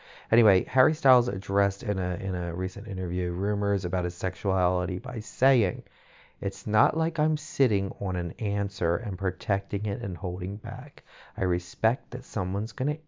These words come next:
ask about my sexuality in this business." You go, Harry.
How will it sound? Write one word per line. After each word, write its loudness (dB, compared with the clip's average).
ask -4
about -2
my -2
sexuality -4
in -6
this -8
business." -12
You -2
go, -8
Harry. -14